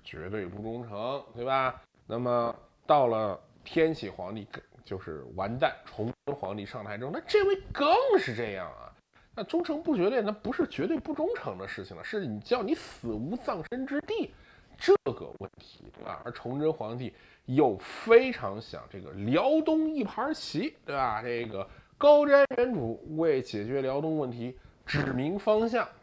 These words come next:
那这个时候他就急需要一位去把辽东的事情给办好，谁呢？哎，袁崇焕。因为袁崇焕刚刚在宁远啊，在这个锦州这些地方拿下过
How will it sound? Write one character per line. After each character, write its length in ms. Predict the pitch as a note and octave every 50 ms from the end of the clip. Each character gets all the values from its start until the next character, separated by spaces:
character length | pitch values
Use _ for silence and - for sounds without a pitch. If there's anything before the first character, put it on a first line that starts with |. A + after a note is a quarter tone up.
| - - A2
那 80 | A2 A2+
这 380 | - - - - B3 A#3+ G#3 E3+
个 80 | B2+
时 120 | A2 - A2+
候 100 | G2+ F#2+
他 100 | A2 A2
就 80 | G#2 F#2+ - -
急 340 | - - G2+ G#2 B2+ E3+
需 320 | F#3+ - - - - D#3 D#3
要 240 | E3 C#3+ A2+ F#2 F2+
一 220 | E2+ E2 F2+ G2
位 260 | G#2+ A2+ A#2+ G#2 - - - - - - _ _
去 240 | - - - A#2
把 160 | F#2+ F2 E2 E2
辽 260 | F2 F2+ F2+ F#2 G#2
东 200 | A2 A#2 A2+ A2+
的 80 | G2+
事 200 | F#2+ - - A2
情 200 | G2 - F#2 E2+
给 100 | D2+ C2+ - - _ -
办 260 | E3 D#3 C3+ G#2+ G2
好， 200 | - - E2 -
谁 160 | - - D3
呢？ 60 | B3 D#4 A#3+ - -
哎， 100 | - D#2+ D#2+ E2+ E2+
袁 220 | E2 E2+ G#2+ C3+
崇 200 | C#3 D3+ D3+ F3
焕。 160 | G3 G#3+ G3 - -
因 80 | - -
为 100 | F#3 G3+
袁 120 | A#3 C4
崇 160 | B3+ C#4+ D4+
焕 160 | C#4 B3 G3+ - - - - _ _ _
刚 300 | - - A#3 A#3+ B3 B3
刚 180 | B3 A#3+ A#3+ A#3
在 120 | A3+ G3+ D#3+
宁 380 | C#3+ C#3 C#3 D3+ E3+ G3+ A3
远 120 | G#3 D#3+ A2+ G2+ F#2+ G#2
啊， 160 | A2+ A#2+ B2
在 220 | B2+ D3+ C#3 C3 B2+
这 180 | B2+ B2 A#2+
个 140 | G#2+ G2+ G2+
锦 340 | - - G#2+ F#2+ F2+ F2+ F#2
州 280 | G#2+ B2 C#3 D#3+ D#3 - - -
这 280 | - - E3 A#2+ -
些 200 | - - - G#2
地 200 | A2 - A2+ F#2
方 200 | F#2 G2 G2 F#2+ - - - _ _ _ _
拿 460 | - D#3 F#3+ G3+ F3+ E3+ G#3+ C#4+ F#4
下 300 | - - F#4 D#4+ - -
过 280 | B2+ A2 F#2+ E2+ -